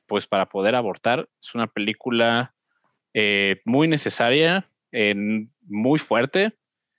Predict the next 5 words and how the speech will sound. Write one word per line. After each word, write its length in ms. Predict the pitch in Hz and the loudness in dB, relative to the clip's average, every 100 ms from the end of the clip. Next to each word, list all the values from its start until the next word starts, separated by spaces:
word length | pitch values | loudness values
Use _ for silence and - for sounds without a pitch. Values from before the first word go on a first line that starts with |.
| _ _ _ - | _ _ _ -2
Eh, 640 | 104 101 101 98 101 98 - | 0 2 2 2 2 0 0
también 800 | 110 104 113 117 120 120 120 113 - _ _ | -2 0 2 2 2 2 0 -2 -12 _ _
no, 640 | - 110 113 117 120 117 110 | -6 0 2 2 2 2 2
o 80 | |
sea, 380 | - 113 107 95 | 2 2 2 0